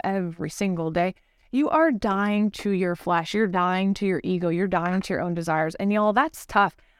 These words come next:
I am learning that deeply right now with friendships, relationships, in my business, in this podcast. There's so many things I would rather be doing than, you know, obeying to what God is calling me to in those relationships and friendships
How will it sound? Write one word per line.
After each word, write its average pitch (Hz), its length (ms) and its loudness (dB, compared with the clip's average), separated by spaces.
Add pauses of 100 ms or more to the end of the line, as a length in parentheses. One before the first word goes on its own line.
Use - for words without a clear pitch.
(180)
I 247 160 4
am 226 200 2
learning 226 380 2
that 240 260 2
deeply 214 400 -2
right 247 260 2
now 240 380 4
with 175 240 -2
friendships, 226 680 2
relationships, 196 800 -2
in 214 160 2
my 196 160 4
business, 196 400 -2
in 214 200 0
this 196 180 0
podcast. 202 500 2
There's 262 220 2
so 214 200 0
many 220 200 2
things 208 320 0
I 214 140 4
would 185 180 -2
rather 190 460 4
be 185 180 0
doing 196 460 0
than, 170 220 0 (340)
you 202 140 2
know, 175 260 2
obeying 208 600 4
to 220 120 -4
what 185 120 0
God 185 200 4
is 180 100 -2
calling 180 380 -2
me 196 100 0
to 202 220 0
in 190 140 2
those 180 200 0
relationships 180 800 -2
and 180 180 -4
friendships 208 640 0